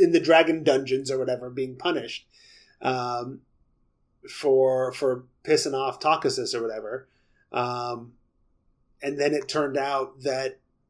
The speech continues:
by the end, it turns out that, that, you know, maybe there was a good reason for that, and he ends up teaming up with,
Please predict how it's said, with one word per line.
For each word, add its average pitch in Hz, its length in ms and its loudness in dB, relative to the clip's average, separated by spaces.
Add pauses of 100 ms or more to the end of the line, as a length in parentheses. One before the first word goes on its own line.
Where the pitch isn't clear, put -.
(2250)
by 139 200 -2
the 127 180 2
end, 147 200 2
it 131 100 -10
turns 135 220 -2
out 143 200 0
that, 143 340 -4
that, 147 220 -8 (180)
you 143 140 -14
know, 143 220 -14 (160)
maybe 139 220 -4
there 151 100 0
was 151 100 0
a 165 40 -2
good 165 140 4
reason 190 260 6
for 139 120 0
that, 120 180 -2
and 131 80 -6
he 135 100 -2
ends 139 160 -4
up 143 180 -2 (180)
teaming 143 320 -4
up 143 160 -6
with, 135 160 2